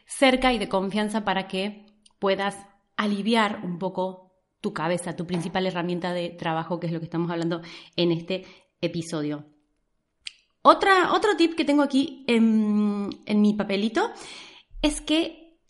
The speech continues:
organices y despejes. Y esto yo lo hago bastante con lo que te decía antes, de, con el tip de no te cargues, ya creo que lo he lanzado ahí, es el spoiler,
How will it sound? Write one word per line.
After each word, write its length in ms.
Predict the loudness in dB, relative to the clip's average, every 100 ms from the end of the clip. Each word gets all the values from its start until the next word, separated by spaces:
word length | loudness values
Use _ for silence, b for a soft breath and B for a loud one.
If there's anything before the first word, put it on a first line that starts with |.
| 2
organices 920 | 4 4 6 6 6 4 -4 -4 -10 _ _ _ _ 2
y 80 |
despejes. 800 | 2 2 -4 -8 -10 -16 -18 -20 _ _ _ 0
Y 80 | 0
esto 420 | 2 0 0 -6
yo 240 | 0 6 6
lo 100 | 6
hago 140 | 6
bastante 480 | 4 2 0 2 2
con 80 | 0
lo 80 |
que 80 | 0
te 80 | 0
decía 480 | -2 0 -2 -4 -8
antes, 520 | -4 -2 0 0 -2 -16 _ -10
de, 380 | -8 -8 -10 -8
con 120 | -6
el 140 | -4 -4
tip 160 | -4
de 220 | -2 -2
no 160 | -2 -4
te 140 | -2
cargues, 360 | 0 2 2 2
ya 240 | 2 2 0
creo 200 | -2 -2
que 140 | -2
lo 100 | 0
he 40 |
lanzado 460 | 0 0 0 0 0
ahí, 200 | 0 -2
es 140 | -2
el 140 | -2 -4
spoiler, 540 | -2 0 4 4 2